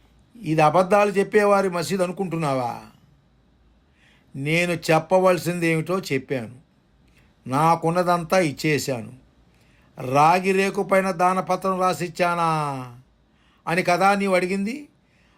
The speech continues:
రాగి రేకు మీదేం కర్మ, బంగారు రేకు మీదే రాసిచ్చాను. అయితే ఏమంటావు?" అని అన్నారు. ఆ మాటలంటూ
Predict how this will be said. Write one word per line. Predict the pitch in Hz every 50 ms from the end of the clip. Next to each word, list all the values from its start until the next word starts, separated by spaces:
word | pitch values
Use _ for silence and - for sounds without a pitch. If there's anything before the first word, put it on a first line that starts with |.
| _ _ - 113 120 127
రాగి | 135 147 156 170 185 190 180 196
రేకు | 190 190 190 190 185 190 190 185
మీదేం | 185 185 180 170 180 180 175 165
కర్మ, | - 156 156 160 160 156 139 123 107 - _ _ _ _ _ _ _ _ -
బంగారు | 120 139 156 175 190 202 202 214 208 220 226 247 247 247 240
రేకు | 240 240 233 233 226
మీదే | 214 220 220 208 214 214 202
రాసిచ్చాను. | 190 196 190 180 - 180 170 165 - 180 170 156 131 117 110 110 _ _ _ _ _ _ _ _ _ _ _ _ _ _ _ -
అయితే | 190 196 202
ఏమంటావు?" | 190 190 202 208 202 240 247 269 320 320 - _ _ _ _ -
అని | 175 165 160
అన్నారు. | 156 147 135 120 110 110 - _ _ _ _ _ _ _ _ _ _ _ _ _ _ _ _ _ _ _ _ _ _ _ _ _ _ _ _ _ _ _ _ _ _ _ _ _ _ _ _ _ _ _ _ _ _ _ _ 120
ఆ | 123 123 127 127 127
మాటలంటూ | 123 120 117 123 139 156 156 175 170 165 156 151 147 139 - 147 143 139 135 127